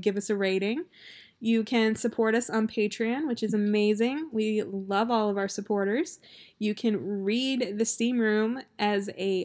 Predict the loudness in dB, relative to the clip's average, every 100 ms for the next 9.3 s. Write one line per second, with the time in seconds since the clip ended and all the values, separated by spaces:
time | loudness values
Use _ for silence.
0 | -2 -2 0 0 0 0 2 2 2 -2
1 | -4 -2 -2 -2 -2 2 2 2 2 0
2 | 2 0 0 0 0 2 0 -2 -6 _
3 | _ -20 -20 _ -4 -4 -2 -2 -2 -6
4 | -8 -2 0 2 2 0 -6 _ _ -2
5 | 0 2 2 2 0 -2 -4 -2 0 0
6 | -2 -4 -6 -4 0 2 0 0 -4 -4
7 | -4 -4 -6 -6 -4 -4 -6 -10 -10 -6
8 | -6 -6 -4 -4 -4 -6 -8 -10 -10 -8
9 | -6 -6